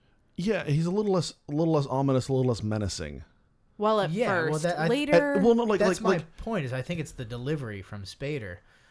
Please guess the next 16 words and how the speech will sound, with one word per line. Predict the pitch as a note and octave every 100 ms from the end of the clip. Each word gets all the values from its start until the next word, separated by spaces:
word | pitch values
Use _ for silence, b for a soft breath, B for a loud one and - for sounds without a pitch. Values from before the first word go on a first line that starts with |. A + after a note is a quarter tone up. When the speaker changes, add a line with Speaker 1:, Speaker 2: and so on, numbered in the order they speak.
| b D#3+
Speaker 3:
I |
don't | G#3 C4
think | C#4+
the | F#3
lines | C#3 C#3+ F#3+ F3 -
necessarily | A#2+ G#2+ - A#2+ A2 G2+
were | F#2
terrible. | - F#3 F3+ F#2+ E2+ F#2
I, | B2+ B2+ C3
I |
just | B2+ A#2
think | D3+ C#3
it's, | A#2 - - - _ b b b b b b b
it's | C#3+ C3
just | - D3+ - -
Spader's | D#3 D3 B2+ - -